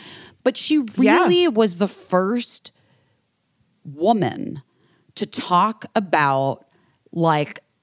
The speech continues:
Speaker 1: what's going on when you poop. It, on
Speaker 2: Yeah.
Speaker 1: national television to, like,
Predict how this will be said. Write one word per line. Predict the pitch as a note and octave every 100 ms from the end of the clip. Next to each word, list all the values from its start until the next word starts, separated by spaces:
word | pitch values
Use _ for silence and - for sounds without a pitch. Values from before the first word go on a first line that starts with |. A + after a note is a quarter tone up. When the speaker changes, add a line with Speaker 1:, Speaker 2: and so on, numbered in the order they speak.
| _ _ _ -
Speaker 1:
what's | D3 D#3 G#3 -
going | - A3 G#3+ G3+
on | F3 F3 E3 D#3+ D#3+ D#3+ - _ _ _ _ _ _ _ _
when | E3+ F3 E3+
you |
poop. | E3 F3+ - - - _ _ _ _ _ _ _ _
It, | G#3+ A3
on | A#3+ B3 C#4+
Speaker 2:
Yeah. | C4 E4
Speaker 1:
national | C#5+ A4 -
television | C4+ A#3 G#3+ G3 G#3+
to, | - G3+
like, | F3+ E3